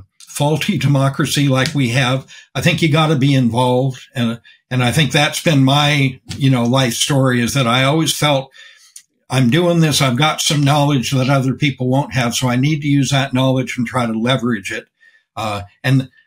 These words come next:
you know, people in society, I think they wanna hear from farmers, and they benefit from hearing from farmers, 'cause I think we've got some,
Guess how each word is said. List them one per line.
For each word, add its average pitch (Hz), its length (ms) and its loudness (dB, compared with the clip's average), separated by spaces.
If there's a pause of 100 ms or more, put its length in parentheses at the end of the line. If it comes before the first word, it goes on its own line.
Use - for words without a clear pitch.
(200)
you 147 140 2
know, 131 280 0
people 180 420 0
in 151 100 2
society, 160 640 2
I - 80 0
think 160 200 2
they 143 140 0
wanna 147 300 2
hear 180 220 0
from 160 260 0
farmers, 165 580 0
and 127 320 0
they 123 140 0
benefit 156 520 0
from 139 200 -2
hearing 147 320 0
from 131 180 -2
farmers, 151 400 -2
'cause 127 160 -4
I 123 100 -2
think 127 240 -2
we've 120 160 0
got 127 220 0
some, 117 240 0